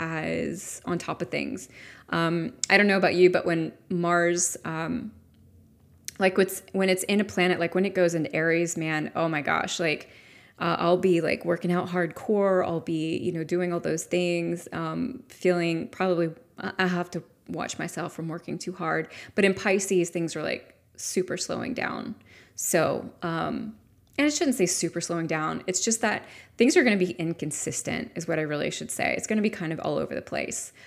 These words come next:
So, um, then on the sixteenth, we've got a full moon in Libra. This is a really, really beautiful time of just, like, romance, self-love. You know, Libra is,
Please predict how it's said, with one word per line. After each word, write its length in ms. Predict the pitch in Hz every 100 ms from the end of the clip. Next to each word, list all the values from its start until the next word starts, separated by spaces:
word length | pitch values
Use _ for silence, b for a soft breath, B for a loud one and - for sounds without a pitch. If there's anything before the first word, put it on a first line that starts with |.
| B B B
So, 540 | - 170 151 156 - -
um, 500 | 156 151 - - - _ _ _ _ _ _ _ - -
then 240 | 175 220
on 80 | 233
the 80 | 240
sixteenth, 600 | 233 233 - 190 190 -
we've 220 | - 175 175
got 200 | 165 -
a 60 |
full 300 | - 175 170
moon 300 | 175 170 165
in 200 | 160 160
Libra. 500 | 170 175 165 160 165 - B B -
This 120 | 226
is 160 | 214 -
a 120 | 170
really, 720 | 151 156 165 170 170 160 156 -
really 540 | 165 160 170 175 170
beautiful 920 | 160 160 160 - 160 151 156 - - b b b -
time 600 | - 165 160 160 156 156 -
of 460 | 156 151 151 - -
just, 220 | 156 151
like, 420 | 160 160 - - 160
romance, 720 | 170 165 160 156 160 156 -
self-love. 1000 | - 165 151 156 156 156 156 156 151 - -
You 160 | 156
know, 60 | 160
Libra 400 | 160 202 190 165
is, 320 | 160 151 -